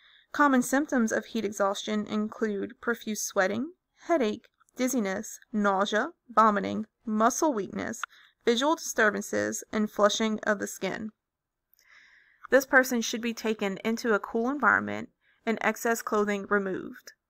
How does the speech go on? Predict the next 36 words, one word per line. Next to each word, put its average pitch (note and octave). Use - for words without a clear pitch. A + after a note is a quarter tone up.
Heat E4
cramps C#4+
are A#3
a A3
frequent C#4+
complication C4
of G#3+
heat A3+
exhaustion, G#3+
but C4
they C4+
may B3+
appear A3
without A3+
other A#3
symptoms G#3+
of G#3
dehydration. G3+
Heat D#4+
cramps C#4+
occur A#3+
in G#3+
skeletal A3
muscles F3+
and A#3+
consist A#3+
of B3
contractions G#3+
lasting A3+
one A3+
to D#4+
three C#4+
minutes G3+
at A#3
a A#3
time. A#3